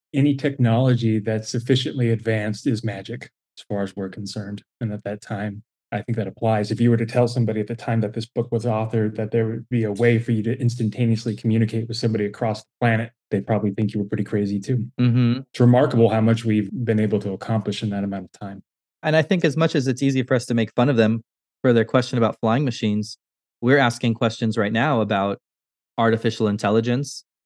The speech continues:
Speaker 2: about space exploration, about technology that we're not sure whether or not it will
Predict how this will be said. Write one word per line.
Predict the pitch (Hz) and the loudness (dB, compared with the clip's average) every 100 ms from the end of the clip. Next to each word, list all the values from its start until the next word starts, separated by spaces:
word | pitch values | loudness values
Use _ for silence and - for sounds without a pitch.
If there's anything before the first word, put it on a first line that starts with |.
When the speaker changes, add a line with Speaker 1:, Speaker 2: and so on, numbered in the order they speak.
| _ _ - | _ _ -10
Speaker 2:
about | 104 98 | -4 -4
space | - - 113 113 | -2 2 4 4
exploration, | 120 - 127 110 117 - 131 | 0 0 2 4 2 0 -2
about | 117 104 | 0 0
technology | - 110 110 113 113 120 | -2 -2 2 2 2 2
that | 110 | 2
we're | 110 104 | 2 0
not | 104 110 | 0 -2
sure | - - 113 113 120 | -4 -2 2 4 4
whether | 117 110 113 113 | 2 2 2 2
or | - 107 | 0 -2
not | 101 110 113 | -2 -4 -2
it | 110 | -2
will | 113 107 113 | 0 2 2